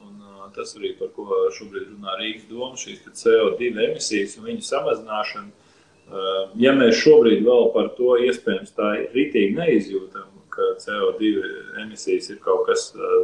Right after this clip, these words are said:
dārgs, tad visticamāk tuvākajā laikā, gadā, nezinu, desmitgadē viennozīmīgi, mēs visi maksāsim par tām C O divi emisijām, ko mēs radām.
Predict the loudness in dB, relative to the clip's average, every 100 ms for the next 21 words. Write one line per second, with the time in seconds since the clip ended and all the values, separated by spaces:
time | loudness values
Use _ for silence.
0 | 2 2 4 2 -2 -12 _ _ _ _
1 | _ 0 0 2 0 0 2 2 2 0
2 | 4 6 6 4 2 4 2 2 4 4
3 | 4 4 4 2 0 -6 2 2 4 2
4 | 0 -6 -18 _ -14 -14 -14 -20 _ _
5 | _ 0 4 6 4 0 0 2 4 4
6 | 2 0 -2 -6 -10 -14 -20 _ _ _
7 | -20 _ _ -6 -6 2 4 4 2 2
8 | 4 2 2 -2 -4 -2 -2 -4 -4 4
9 | 6 6 4 2 2 -2 0 0 2 2
10 | 2 0 0 -2 0 -2 -2